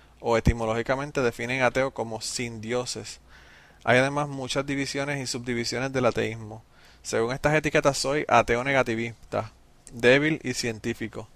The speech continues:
y pros-, posiblemente más cosas, lo cual no me parece muy divertido. Para mí el ateísmo es un modelo de la realidad, una forma de entender el universo y el medio que nos rodea.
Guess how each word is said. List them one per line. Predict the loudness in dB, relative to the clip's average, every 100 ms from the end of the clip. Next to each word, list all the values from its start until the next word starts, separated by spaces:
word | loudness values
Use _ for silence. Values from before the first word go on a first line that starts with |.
| -20 -20 -20 -20 -20 -6
y | -6
pros-, | -4 -6 -6
posiblemente | -2 0 2 0 0 -2
más | -2 -4
cosas, | -6 -8 -6 -10 -10
lo | -6 -4
cual | 0 -2
no | 0
me | 0
parece | 2 2 -2
muy | -6
divertido. | -4 -4 -4 -6 -8 -10 -20 -20 -20 -20 -20 _
Para | 2 4
mí | 4
el | 4
ateísmo | 4 2 -2 -6
es |
un | -2
modelo | 0 2 4
de | 4 2 -4
la | 2 4
realidad, | 6 6 6 4 2 2 0 -20 -20 -14
una | -2 -2
forma | -2 -4 -2
de | -2
entender | -2 -2 0
el | -2
universo | -2 -2 -2 -2 -6 -2
y | -2
el | -2
medio | -4 -4 -4
que |
nos | -4 -6
rodea. | -4 0 0